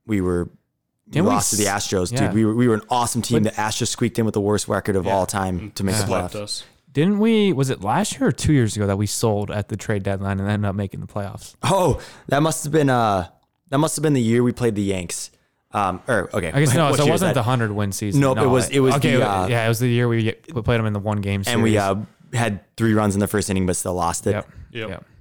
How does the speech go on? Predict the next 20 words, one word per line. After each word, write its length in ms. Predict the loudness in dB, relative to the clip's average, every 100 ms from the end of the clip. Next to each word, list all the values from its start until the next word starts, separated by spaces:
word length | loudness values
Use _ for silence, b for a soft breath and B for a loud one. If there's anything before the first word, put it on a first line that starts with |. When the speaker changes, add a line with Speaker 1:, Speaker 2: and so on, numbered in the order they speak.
| _
Speaker 1:
Yeah, 140 | -2 0
Speaker 3:
And 120 | 2
Speaker 1:
that, 60 | 2
Speaker 3:
they 40 | 0
had 100 | 0
Speaker 1:
that 20 |
year. 80 | 0
Speaker 3:
three 120 | 0
in 80 | -2
the 80 | -6
first 280 | -8 -8 -8
inning 180 | -8 -8
too, 160 | -8
right? 300 | -8 -8 -10 _ _ _ -2
Speaker 1:
Yeah, 480 | 4 6 6 6 6
they, 200 | 4 4
they 120 | 2
came 180 | 2 2
back 200 | 2 2
and 180 | 0